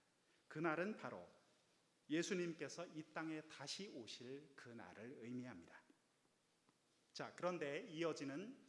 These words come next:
십사 절의 말씀을 한번 보시죠. 십사 절은 이렇게 기록이 되어서 우리의 눈길을 끌고 있습니다. 그런데 그 백성이 그를 미워하여 사자를 뒤로 보내어 이르되,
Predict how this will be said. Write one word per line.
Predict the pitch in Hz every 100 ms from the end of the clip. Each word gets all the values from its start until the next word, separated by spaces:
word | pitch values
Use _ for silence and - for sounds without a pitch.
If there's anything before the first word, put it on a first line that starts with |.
| -
십사 | - 196 - - - 185 180
절의 | 185 190
말씀을 | 196 131 120 - 120
한번 | 120 117
보시죠. | 110 98 - 127 - - - - -
십사 | - 214 - 190
절은 | 165 156 196 190 117
이렇게 | 135 156 - 185 170 117 -
기록이 | 147 139
되어서 | 139 120 110 127
우리의 | 120 123
눈길을 | 131 151 147 147
끌고 | 139 123
있습니다. | 98 - 82 - - - - - - - -
그런데 | 165 190 139 107 - -
그 | - 180 202 196
백성이 | 170 - 175 175 180 180 - -
그를 | - 139 135
미워하여 | 123 127 127 120 - 110 120 190 202
사자를 | - 160 156 147 156 160
뒤로 | 151 131 131 127 -
보내어 | 120 113 113 127
이르되, | 135 135 143 98 90